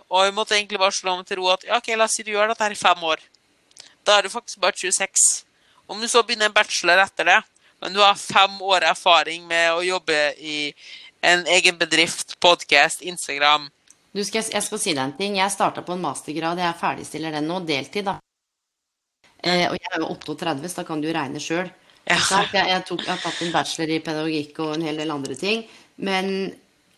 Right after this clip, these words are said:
Speaker 2: den tok jeg i to tusen og sju, og så ventet jeg nesten ti år før jeg fylte på med en master.
Speaker 1: <laughs>
Speaker 2: Ikke sant? Og det, og det, det er ikke, dette er ikke noe fasit, men arbeidserfaring, praksis, gått på trynet, det å kunne virkelig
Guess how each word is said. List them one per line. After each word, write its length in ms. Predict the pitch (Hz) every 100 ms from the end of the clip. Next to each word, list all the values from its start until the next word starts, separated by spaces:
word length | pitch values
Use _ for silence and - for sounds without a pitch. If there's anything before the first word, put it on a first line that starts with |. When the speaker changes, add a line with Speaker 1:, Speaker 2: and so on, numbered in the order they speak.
| -
Speaker 2:
den 200 | 175 196 202
tok 180 | 175 160
jeg 200 | 156 160
i 20 |
to 120 | 160 147
tusen 300 | 147 - 160
og 80 | 160
sju, 220 | - 214 233
og 140 | 185
så 100 | 196 175
ventet 580 | 185 160 123 - 143 147
jeg 140 | 175 180 _ _ -
nesten 260 | 175 - 175 -
ti 240 | - 175 180 -
år 220 | 160 180 180
før 160 | 151
jeg 100 | -
fylte 260 | 165 165 160
på 100 | 135
med 100 | 139
en 80 | 139
master. 440 | - - - - 175 - 165 -
Speaker 1:
<laughs> 400 | 175 - 180 185
Speaker 2:
Ikke 120 | -
sant? 380 | 208 254 269 -
Og 140 | 180
det, 160 | 190 202 208 -
og 140 | 202 208
det, 140 | 220
det 80 | 226
er 120 | 226
ikke, 140 | 220 214
dette 160 | - 208
er 60 |
ikke 100 | 220
noe 100 | 285
fasit, 580 | - 180 - 294 - - -
men 320 | 220 254 262 - _ _ -
arbeidserfaring, 1040 | 247 175 156 151 156 - 165 156 233 349 - -
praksis, 840 | 202 196 - - - - 254 - - - 180
gått 200 | 170 -
på 120 | 202 -
trynet, 640 | - 233 202 156 147 220
det 100 | 202 175
å 80 | 175
kunne 220 | 190 202
virkelig 300 | 180 190